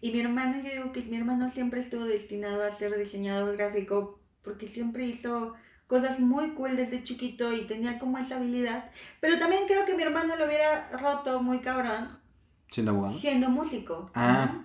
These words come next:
Speaker 1: Porque mi hermano, ah, digo, es mi hermano y siempre voy a hablar bien de mi hermano, pero mi hermano toca muchos instrumentos,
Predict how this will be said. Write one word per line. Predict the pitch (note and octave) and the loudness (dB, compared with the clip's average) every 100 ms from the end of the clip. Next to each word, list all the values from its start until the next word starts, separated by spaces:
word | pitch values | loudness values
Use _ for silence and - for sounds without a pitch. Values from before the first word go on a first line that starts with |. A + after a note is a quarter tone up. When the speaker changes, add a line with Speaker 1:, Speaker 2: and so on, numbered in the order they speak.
| - | -10
Speaker 1:
Porque | G3+ G#3 | -8 -6
mi | A3+ | -4
hermano, | A3+ B3 D4+ D#4+ D#4+ - _ - | -2 -2 -2 -4 -6 -20 _ -8
ah, | - | 2
digo, | G#3 A3 | 2 4
es | E3+ F3+ | 0 0
mi | G#3 | -2
hermano | G#3+ B3+ A#3 | -2 -2 -2
y | F#3 | -4
siempre | G#3 A3 | -6 -6
voy | A3 | -2
a | G#3 | 0
hablar | G#3 G#3 | 0 0
bien | G#3 | -2
de | G#3 | -4
mi | G3+ | -4
hermano, | G3 C4 A#3+ F#3 | -6 -6 -8 -8
pero | F#3 F#3+ F#3 F#3 - - - _ - | -4 -2 -2 -8 -16 -20 -20 _ -8
mi | G#3 | -4
hermano | G#3+ G#3+ G#3 A3 G#3+ - _ _ | -2 -2 -2 -4 -8 -14 _ _
toca | G#3 G#3 A3 | -6 -4 -8
muchos | G#3+ G#3 A3+ A#3 | -6 -4 -4 -2
instrumentos, | A#3+ B3 A#3+ A#3+ A#3 A3+ A3+ A3+ A3+ | -2 0 0 0 -2 -2 0 0 0